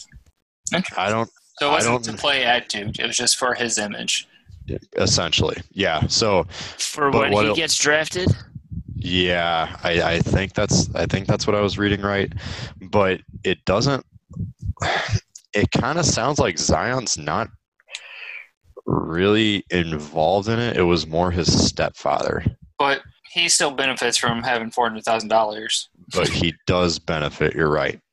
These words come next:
Speaker 2: So it's, it, it sounds kinda sticky still, so it's very new, but still, it's kinda crazy to, to see that in a way. So
Speaker 1: Yeah.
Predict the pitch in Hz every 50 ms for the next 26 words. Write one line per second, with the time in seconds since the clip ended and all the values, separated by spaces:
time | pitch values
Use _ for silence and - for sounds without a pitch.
0 | - - - - 120 113 110 104 98 - - - 95 95 - - - - - -
1 | - - - _ _ - - - - - - - - - - - _ _ - -
2 | 95 95 90 107 107 95 - - - 123 - - 113 98 101 101 101 101 101 95
3 | 92 - - 101 98 95 90 82 - - - - - 87 85 - 90 85 82 -
4 | - - - 85 85 85 82 82 82 82 - - 80 78 80 78 78 78 78 80
5 | - - - - - - - - _ - 92 85 - - 80 - 78 87 85 82
6 | 85 82 78 73 73 73 73 78 82 87 92 98 98 90 95 - - - - -
7 | 90 82 - - - - - - - - 87 82 78 73 71 76 78 - - 85
8 | 80 - - - - 87 85 80 80 78 76 73 - _ - _ _ - - -
9 | - - - - - - _ - - - - - 90 87 82 85 85 78 78 78
10 | 76 76 76 78 - - - - - - - - - - - - - - - 104
11 | 95 - - - - 78 76 73 73 71 69 67 - - 76 73 71 71 69 69
12 | 67 73 - - - - - - 90 85 80 80 76